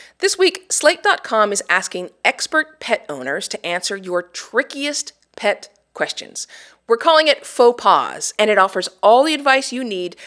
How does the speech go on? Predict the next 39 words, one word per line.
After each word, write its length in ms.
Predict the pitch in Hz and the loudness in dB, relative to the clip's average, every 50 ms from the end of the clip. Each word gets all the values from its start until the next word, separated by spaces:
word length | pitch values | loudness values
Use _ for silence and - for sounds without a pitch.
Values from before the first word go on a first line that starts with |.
| - _ - | -20 _ -10
to 100 | - 214 | -8 -4
live 180 | 214 247 254 240 | -2 -2 -4 -4
happily 640 | - - - 233 196 - 180 160 156 156 156 - | -4 0 0 0 0 0 -2 -2 -2 -2 -4 -8
with 160 | - 175 180 - | -12 -12 -8 -8
the 80 | 185 | -8
beloved 420 | 180 180 170 160 147 147 170 170 - | -6 -6 -4 -4 -4 -6 -6 -10 -12
beasts 460 | - 139 143 143 - - - - - - | -12 -10 -8 -8 -8 -6 -6 -8 -8 -8
in 240 | - 156 156 151 156 151 _ - | -10 -10 -8 -10 -10 -14 _ -16
your 140 | 156 160 202 | -14 -14 -14
home. 420 | - - - 262 202 135 - - _ _ - - - - - | -12 -10 -8 -6 -6 -6 -8 -14 _ _ -20 -20 -20 -20 -16
You 120 | - 220 220 | -12 -10 -6
can 180 | - 220 190 | -4 -4 -4
find 300 | 185 - 156 156 165 - - _ _ - | -2 0 0 0 -2 -4 -12 _ _ 0
all 400 | - 269 294 277 226 180 160 165 - - | 4 6 6 6 6 6 2 -2 -4 -8
of 80 | 180 | -8
the 80 | - 170 | -8 -8
Faux 260 | - - 151 143 - | -8 -8 -8 -8 -6
Pas 160 | 147 127 127 | -8 -10 -10
content 460 | - - - 196 196 190 196 180 175 - - | -8 -6 -4 -4 -4 -4 -6 -10 -10 -8 -12
online 560 | 160 156 151 151 165 175 175 170 170 165 170 _ _ - _ _ - | -12 -10 -10 -6 -4 -2 -2 -2 -2 -4 -10 _ _ -20 _ _ -6
at 120 | - 160 - | -6 -6 -4
slate 280 | - - 151 139 - | -4 -4 -6 -6 -4
dot 180 | - 127 - - | -6 -8 -8 -8
com. 280 | - - - - - _ - - - - - | -12 -18 -18 -18 -20 _ -20 -20 -20 -20 -12
Hear 180 | - - 339 330 | -4 -2 0 0
me 140 | 302 269 | 4 4
out. 240 | 226 208 190 170 - - _ _ _ - - - _ - | 6 6 4 4 0 -8 _ _ _ -20 -20 -20 _ -16
Look, 260 | 190 175 - - _ - | -12 -12 -12 -10 _ -12
we 120 | 233 233 | -8 -4
had 180 | 208 220 180 165 | -2 -2 -2 -2
to 80 | 165 | -4
be 100 | 151 143 | -12 -12
part 240 | - - - - - | -14 -14 -16 -16 -14
of 60 | 110 | -14
this 180 | 92 98 - - | -14 -12 -12 -12
because, 480 | - 208 - 262 247 247 247 247 - | -12 -8 -4 -2 -2 -2 -2 -4 -6
let's 180 | - 277 302 - | -4 -4 -6 -4
be 100 | - 311 | -6 -4
honest, 420 | 240 208 202 202 202 208 - - | 0 0 2 2 0 -4 -6 -10